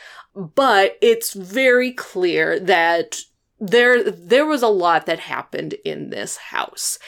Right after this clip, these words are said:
And the story is told from alternating perspectives, from Eleanor's point of view in the present day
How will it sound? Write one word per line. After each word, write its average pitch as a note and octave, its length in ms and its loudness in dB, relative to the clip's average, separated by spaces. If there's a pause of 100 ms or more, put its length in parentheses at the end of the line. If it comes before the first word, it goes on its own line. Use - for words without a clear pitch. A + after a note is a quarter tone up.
(380)
And F#3 640 2
the G3 140 2
story A3+ 560 4
is F#3 240 4
told F3 680 -2
from E3 520 -2 (120)
alternating E3 480 -4
perspectives, D3 800 -4
from C#3 320 -6
Eleanor's C4+ 360 2
point A#3 220 -2
of G#3+ 80 -2
view G#3+ 140 2
in G#3 40 2
the G3+ 60 -2
present F#3 380 -4
day E3 400 -4